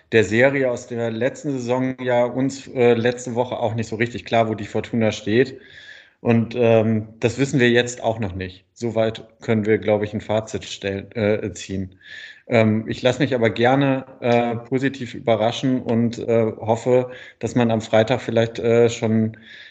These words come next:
nachlegen kann, auch wenn, äh,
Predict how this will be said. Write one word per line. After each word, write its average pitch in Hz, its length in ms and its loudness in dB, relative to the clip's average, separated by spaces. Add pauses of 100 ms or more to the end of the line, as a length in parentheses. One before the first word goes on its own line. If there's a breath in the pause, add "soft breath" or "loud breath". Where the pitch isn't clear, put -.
(100)
nachlegen 107 580 2
kann, 107 420 -4 (260 soft breath)
auch 113 260 0
wenn, 113 460 -2
äh, 110 440 2